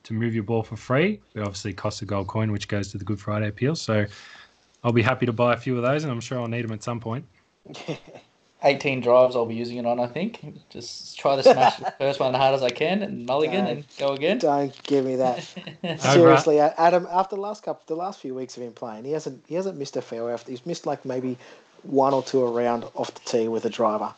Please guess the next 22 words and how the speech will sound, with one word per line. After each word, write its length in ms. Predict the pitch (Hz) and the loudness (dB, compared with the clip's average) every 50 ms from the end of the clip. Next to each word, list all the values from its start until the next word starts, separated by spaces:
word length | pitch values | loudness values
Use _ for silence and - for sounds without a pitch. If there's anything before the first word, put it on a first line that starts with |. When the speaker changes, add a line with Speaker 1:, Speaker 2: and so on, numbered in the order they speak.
| - - - | -14 -12 -10
Speaker 2:
of 100 | 135 123 | -6 -4
the 80 | 131 | -2
last 240 | 123 127 127 123 120 | 0 0 2 0 0
Speaker 1:
Maybe, 320 | 123 127 139 143 135 - 123 | 2 0 2 2 0 0 0
Speaker 2:
probably 20 | |
month. 300 | 120 110 - 135 143 143 | 0 0 0 0 -2 -2
Speaker 1:
maybe 100 | 151 143 | -2 -2
you're 160 | 135 131 123 | 0 0 0
his 200 | 113 123 117 - | 0 0 -4 -4
good 160 | - - 104 98 | -10 -12 -8 -4
luck 160 | 104 113 107 | -4 -4 -4
charm 260 | - - 113 104 95 | -4 -6 -6 -6 -6
because 260 | 95 95 - - 101 | -10 -12 -12 -12 -10
the 80 | 101 107 | -8 -6
last 260 | 110 113 120 123 123 - | -6 -4 -4 -6 -6 -8
two 160 | 120 113 110 | -8 -8 -8
rounds 220 | 107 101 98 98 | -8 -8 -10 -10
he 80 | 101 101 | -8 -8
hasn't 280 | 101 107 101 92 98 95 | -6 -6 -8 -8 -10 -12
hit 120 | 101 101 | -10 -10
nothing. 260 | 98 104 113 - 92 80 - - - - - - | -8 -8 -8 -8 -10 -16 -18 -20 -16 -16 -12 -4
<laughs> 0 | - | -4